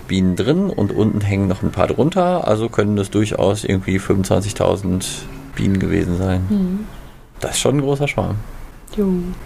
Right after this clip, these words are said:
Speaker 1: Die haben schon viel gebaut. Ist jetzt eigentlich klar, ob da eine begattete Königin oder eine unbegattete drin war?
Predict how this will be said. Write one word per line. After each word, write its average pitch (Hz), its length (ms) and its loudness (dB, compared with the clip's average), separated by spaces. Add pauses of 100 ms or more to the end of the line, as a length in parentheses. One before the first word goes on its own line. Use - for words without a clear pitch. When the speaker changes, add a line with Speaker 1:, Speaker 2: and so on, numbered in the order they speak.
(120)
Speaker 1:
Die 95 80 2
haben 90 80 2
schon 98 140 -6
viel 104 220 2
gebaut. 104 460 0 (360)
Ist 127 140 2
jetzt 202 140 2
eigentlich 156 280 -2
klar, 127 300 2
ob - 100 -6
da 110 100 2
eine 92 100 2
begattete 110 500 0
Königin 110 420 2
oder 90 180 2
eine 87 100 2
unbegattete 110 640 0
drin 120 240 0
war? 131 160 2